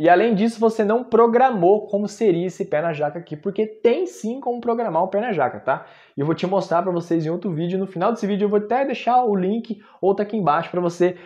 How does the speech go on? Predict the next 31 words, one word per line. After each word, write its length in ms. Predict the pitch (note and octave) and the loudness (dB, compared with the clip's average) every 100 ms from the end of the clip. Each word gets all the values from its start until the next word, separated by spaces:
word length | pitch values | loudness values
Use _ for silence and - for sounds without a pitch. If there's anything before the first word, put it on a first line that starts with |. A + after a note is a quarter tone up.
| G#3+ | -4
programar 600 | G#3+ B3 C4+ C4 G#3 F#3+ | 4 6 6 4 4 2
esse 180 | G3+ G#3+ | 2 -2
pé 180 | G#3 F3+ | 0 0
na 120 | F3+ | 2
jaca 240 | D#3+ E3 | 0 -2
aqui 120 | D#3+ E3 | -2 -8
do 120 | D#3 | -8
final 180 | D#3+ D#3+ | -8 -8
de 80 | |
semana, 380 | E3 F#3 A2 F#2+ | -8 -10 -10 -10
beleza? 440 | G2 B2+ G#3 A#3+ A#3+ - B5+ - _ | -2 2 4 2 -4 0 2 2 _
Bom, 200 | D#3 F#3+ | 0 4
eu 100 | E3 | 4
fiz 180 | D3 A3+ | 2 0
esse 160 | A3+ - | -2 -4
vídeo 180 | F3 D3 | -6 -6
aqui 100 | D3 | -4
pra 120 | C3 | -4
vocês 380 | A2+ - D3 D3 | -4 -4 -6 -4
porque 340 | E3+ E3+ G3 | -8 -2 0
eu 80 | G#3 | 2
demorei 400 | G#3+ C#4+ C4 B3 | 0 -2 -4 -4
muito 200 | C#4+ D#4 | -4 -8
tempo 220 | - B3 | -6 -6
pra 80 | C4 | -6
descobrir 360 | A#3+ - G3 A3 | -12 -8 -6 -6
isso 120 | A3 | -6
aqui. 180 | G3+ F3+ | -10 -6
Eu 80 | F3+ | -4
não 120 | G3 | -4
sabia 640 | G3 A3 C#3 F3 B3+ B3 | -4 -4 -4 -4 -4 -4